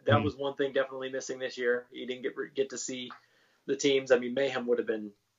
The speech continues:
Speaker 1: would have been
Speaker 2: Oh, yeah.
Speaker 1: fantastic to, to have that all, have that all put together and thrown down.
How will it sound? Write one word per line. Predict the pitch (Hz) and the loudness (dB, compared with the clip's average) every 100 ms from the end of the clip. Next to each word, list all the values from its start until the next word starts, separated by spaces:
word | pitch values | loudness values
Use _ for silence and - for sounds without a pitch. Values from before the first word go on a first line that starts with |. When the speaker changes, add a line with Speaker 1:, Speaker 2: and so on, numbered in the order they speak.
| - - | -14 2
Speaker 1:
would | 135 | 2
have | |
been | 120 113 113 | 2 -4 -2
Speaker 2:
Oh, | |
yeah. | 95 | 2
Speaker 1:
fantastic | 95 - - 117 - _ _ _ _ | 2 0 -2 -6 -6 _ _ _ _
to, | 131 113 101 _ _ _ | 0 0 -4 _ _ _
to | 123 110 | -4 -2
have | 120 117 | -2 -2
that | 117 | -2
all, | 113 113 _ - | -2 -6 _ -6
have | 135 123 | -4 -2
that | 120 | -2
all | 117 | -2
put | 120 | -4
together | 107 113 113 | -4 -6 -6
and | 110 | -6
thrown | 117 110 | -4 -4
down. | 110 107 | -2 -4